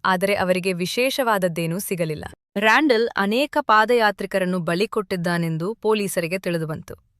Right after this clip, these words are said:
ಮತ್ತು ಟೇಪ್ ರೆಕಾರ್ಡರ್‌ನಲ್ಲಿನ ಪ್ರಾರ್ಥನೆಗಳು ಅವನ ಧ್ಯಾನದ ಮಾರ್ಗವೆಂದು ಪೊಲೀಸರಿಗೆ ಅರ್ಥವಾಯಿತು. ಹೆಚ್ಚಿನ ಸಂಶೋಧನೆಯ ನಂತರ ರ್ಯಾಂಡಲ್ ಪ್ರಕೃತಿಯ ಬಗ್ಗೆ ತೀವ್ರವಾದ ಭಕ್ತಿಯನ್ನು ಹೊಂದಿದ್ದಾನೆ ಮತ್ತು ಪ್ರಕೃತಿಗೆ ಹಾನಿ ಉಂಟುಮಾಡುವ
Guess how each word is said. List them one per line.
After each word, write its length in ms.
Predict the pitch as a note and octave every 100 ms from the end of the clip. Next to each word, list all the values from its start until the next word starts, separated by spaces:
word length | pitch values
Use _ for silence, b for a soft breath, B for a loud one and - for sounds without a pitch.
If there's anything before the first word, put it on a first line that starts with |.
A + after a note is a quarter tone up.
| _ _ -
ಮತ್ತು 420 | B3 C4 - F#3+
ಟೇಪ್ 380 | A#3+ A3 A#3 C#4+
ರೆಕಾರ್ಡರ್‌ನಲ್ಲಿನ 800 | C#4+ - B3+ A3+ A3 G#3+ G3+ F#3+
ಪ್ರಾರ್ಥನೆಗಳು 920 | F#3 F3 E3 G#3 - A3 F3+ E3 E3+ - B B B
ಅವನ 220 | F#3+ G3+
ಧ್ಯಾನದ 460 | F#3 E3+ G3 A#3 B3+ A#3
ಮಾರ್ಗವೆಂದು 800 | F3+ F3 G#3+ G#3 F#3 E3+ E3 A3+
ಪೊಲೀಸರಿಗೆ 680 | - G3+ F#3+ E3+ E3 D#3+
ಅರ್ಥವಾಯಿತು. 800 | G#3 F3 - F3 D#3 F3 - - _ _ _ _ _ _
ಹೆಚ್ಚಿನ 420 | - B3 - E4+ E4
ಸಂಶೋಧನೆಯ 720 | D#4+ A3+ A3+ B3 A3+ G#3+ G3+ G3
ನಂತರ 400 | F3 G3 G#3 E3+ D#3+ - -
ರ್ಯಾಂಡಲ್ 580 | F3+ F3+ A#3+ F#3+ F3
ಪ್ರಕೃತಿಯ 640 | G3+ - G3+ C#4+ D4+ D4 C4
ಬಗ್ಗೆ 320 | G#3 F#3 G#3
ತೀವ್ರವಾದ 720 | - A3 A#3+ C4 C#4 A#3 G#3
ಭಕ್ತಿಯನ್ನು 640 | G3+ F3 F3+ - A3 G3 F3
ಹೊಂದಿದ್ದಾನೆ 560 | E3+ E3 D#3 D#3 - _ _ b b _
ಮತ್ತು 480 | G#3 C4+ - G3+ G#3
ಪ್ರಕೃತಿಗೆ 680 | - G#3 G#3+ D4 D#4 C#4 B3+
ಹಾನಿ 520 | G3 - F#3+ B3 C#4+
ಉಂಟುಮಾಡುವ 600 | C4 A3+ A3 G3+ F#3 F#3+